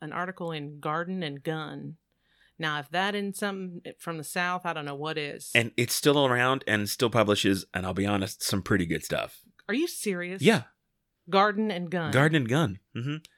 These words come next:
Speaker 2: You know how it's like Playboy has good interviews?
Speaker 1: Yeah.
Speaker 2: Garden and Gun has published some good stuff.
Speaker 1: That's amazing.
Speaker 2: Hand to God.
Speaker 1: So,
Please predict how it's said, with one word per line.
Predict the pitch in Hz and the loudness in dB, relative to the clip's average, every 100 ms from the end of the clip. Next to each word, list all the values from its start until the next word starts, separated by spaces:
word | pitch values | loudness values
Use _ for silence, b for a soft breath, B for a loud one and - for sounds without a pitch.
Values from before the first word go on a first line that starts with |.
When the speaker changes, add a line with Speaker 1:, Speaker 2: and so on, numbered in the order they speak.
| b | b
Speaker 2:
You | 156 | 4
know | 247 | 6
how | |
it's | 254 | 6
like | 190 - | 4 6
Playboy | 139 139 160 | 6 8 8
has | 151 | 6
good | 139 131 | 6 6
interviews? | 107 120 151 165 - - | 6 4 0 -2 -6 -4
Speaker 1:
Yeah. | 214 190 143 143 | -2 -2 -2 2
Speaker 2:
Garden | 120 160 | 4 6
and | 139 | 6
Gun | 156 123 | 6 4
has | - | 2
published | 104 123 | 0 0
some | - | -2
good | 117 113 | -4 -4
stuff. | 135 98 - _ _ _ _ | -4 -6 -10 _ _ _ _
Speaker 1:
That's | 196 202 | -6 -4
amazing. | 180 165 160 165 165 165 143 139 139 151 - | -2 -2 0 0 -2 -4 -8 -10 -10 -10 -2
Speaker 2:
Hand | 117 | -2
to | - | 0
God. | - 190 _ | -4 -6 _
Speaker 1:
So, | - 226 202 185 180 175 | -6 0 2 2 0 -4